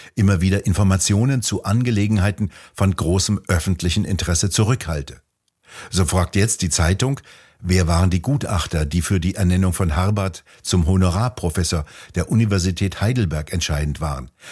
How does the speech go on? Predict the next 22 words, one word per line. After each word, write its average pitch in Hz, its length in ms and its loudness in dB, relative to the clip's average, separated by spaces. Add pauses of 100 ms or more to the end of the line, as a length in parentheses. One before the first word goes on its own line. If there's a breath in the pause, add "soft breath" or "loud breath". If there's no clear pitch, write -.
(120 loud breath)
Ging 101 180 2
alles 85 340 0
mit 92 220 0
rechten 80 380 -2
Dingen 104 300 4
zu? 67 280 -8 (1080 loud breath)
Bild 90 260 2
klagte 104 460 0
deswegen 87 440 2
vor 82 140 -2
dem 82 200 -2 (200 loud breath)
Verwaltungsgericht 82 1000 -2
Karlsruhe. 76 580 -2 (400 loud breath)
Das 92 180 2
urteilte, 139 640 0 (240 loud breath)
dass 101 200 0
die 120 140 -2
Universität 101 880 0 (160)
die 107 60 2
Namen 90 400 4
nennen 92 280 4
muss. 113 360 2